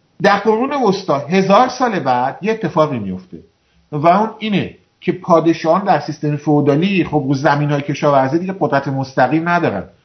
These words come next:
مالیات رو کیا می‌گیرن افشین جان؟ افشین جان، مالیات رو اشرافیان می‌گیرن. دولت مرکزی مشکل مالی داره. اینجا شهرسازی برای پادشاهان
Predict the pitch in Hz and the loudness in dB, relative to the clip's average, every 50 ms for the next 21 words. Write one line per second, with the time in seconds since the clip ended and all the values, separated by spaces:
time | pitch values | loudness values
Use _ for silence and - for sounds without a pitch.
0 | _ _ _ 135 143 170 160 156 147 147 160 170 170 - 214 208 214 - - 165 | _ _ _ 0 2 4 4 4 4 4 4 4 2 0 -4 -6 -4 0 2 2
1 | 165 180 196 202 185 170 139 131 127 131 151 - - 170 127 117 127 110 95 - | 2 2 2 0 -2 -2 -2 -2 -2 -2 -4 -4 -4 -4 -2 -2 -2 -2 -2 -6
2 | - _ _ _ _ _ _ - 139 156 - 180 147 151 151 139 143 151 147 147 | -12 _ _ _ _ _ _ 0 0 0 0 -2 0 0 0 2 2 2 0 2
3 | 139 143 151 156 156 202 190 175 165 156 - - 151 143 143 - 151 151 165 180 | 2 2 2 2 2 0 0 -2 -2 -2 0 0 0 0 0 0 2 2 2 2
4 | 175 147 107 95 101 90 82 - - _ _ _ _ _ _ _ _ _ _ _ | 0 -2 -4 -4 -6 -8 -10 -12 -16 _ _ _ _ _ _ _ _ _ _ _
5 | _ - 143 143 170 170 170 160 160 165 175 165 160 156 156 151 - 156 147 156 | _ -2 2 4 4 6 6 4 2 0 -4 -4 -2 -4 -4 -4 -4 -6 -6 -4
6 | 196 190 180 151 - - 175 175 196 196 190 190 180 170 131 160 175 165 131 95 | -4 -4 -4 -6 -4 -4 -2 -2 0 0 0 0 0 2 2 4 4 2 2 0
7 | 87 - - _ _ _ _ _ _ _ _ _ _ _ _ _ 190 185 180 180 | -4 -10 -16 _ _ _ _ _ _ _ _ _ _ _ _ _ 4 4 4 4
8 | 147 143 214 240 262 - - - - 196 175 165 160 165 160 151 - - - 160 | 2 2 2 2 2 0 -4 -2 0 2 4 4 4 2 0 -4 -10 -4 0 2
9 | 151 147 131 123 139 190 208 196 139 101 85 - _ _ _ _ _ - 139 165 | 2 2 0 -2 -4 -4 -4 -2 -4 -4 -6 -10 _ _ _ _ _ -2 2 2
10 | 156 156 156 151 151 147 151 - 160 151 143 139 143 139 - 160 147 147 151 156 | 2 2 2 0 0 -2 -2 -2 -2 0 0 -2 -6 -6 -4 -4 -2 0 2 2
11 | 175 185 190 202 190 | 4 4 2 0 -2